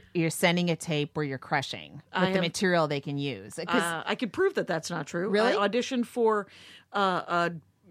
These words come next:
Speaker 2: not Holland, one of the, one of the cruise lines.
Speaker 1: Yeah.
Speaker 2: And the woman said, "She's really funny. I don't like what she was wearing." And I said to the booker, I said to the guy who submitted me, I said,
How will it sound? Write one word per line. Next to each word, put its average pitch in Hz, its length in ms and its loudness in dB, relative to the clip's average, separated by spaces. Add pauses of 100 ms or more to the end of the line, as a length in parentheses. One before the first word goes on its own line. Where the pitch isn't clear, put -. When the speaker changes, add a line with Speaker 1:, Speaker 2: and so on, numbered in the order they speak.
(140)
Speaker 2:
not 233 260 2
Holland, 202 520 0
one 202 220 0
of 196 80 0
the, 180 280 2
one 170 140 -2
of 185 60 -2
the 180 40 -4
cruise 226 280 -2
lines. 294 420 -4
Speaker 1:
Yeah. 151 300 4 (320)
Speaker 2:
And 220 200 4
the 214 60 6
woman 233 300 4
said, 214 260 0
"She's 208 260 0
really 294 340 2
funny. 233 520 -2 (340)
I 208 80 2
don't 254 160 4
like 247 180 0
what 233 120 -4
she - 120 -6
was 202 200 -2
wearing." 180 320 -2 (1120)
And 226 120 2
I 226 80 4
said 269 300 2
to 233 80 -4
the 220 80 0
booker, 190 460 -2 (140)
I 208 120 2
said 240 220 2
to 220 60 -2
the 220 80 2
guy 202 180 4
who 202 100 0
submitted 233 360 0
me, 185 120 0
I 180 60 0
said, 190 180 -4